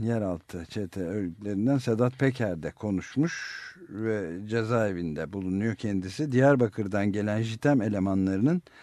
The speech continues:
Hanefi Avcı tarafından kendisine emanet edildiğini söylemiş. Böyle de bir açıklama geldi.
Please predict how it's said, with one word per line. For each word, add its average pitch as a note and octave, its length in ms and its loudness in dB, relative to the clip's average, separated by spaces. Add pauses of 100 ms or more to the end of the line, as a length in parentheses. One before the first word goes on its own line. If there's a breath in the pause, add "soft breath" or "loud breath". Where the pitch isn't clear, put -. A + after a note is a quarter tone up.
(140 loud breath)
Hanefi A#2+ 420 4
Avcı B2 280 6
tarafından A2 600 4
kendisine B2 500 2
emanet B2+ 460 6
edildiğini F2 600 -6
söylemiş. E2 600 -8 (460)
Böyle A#2+ 200 4
de G2 140 0
bir F2+ 60 0
açıklama E2+ 560 -6
geldi. F2+ 500 -4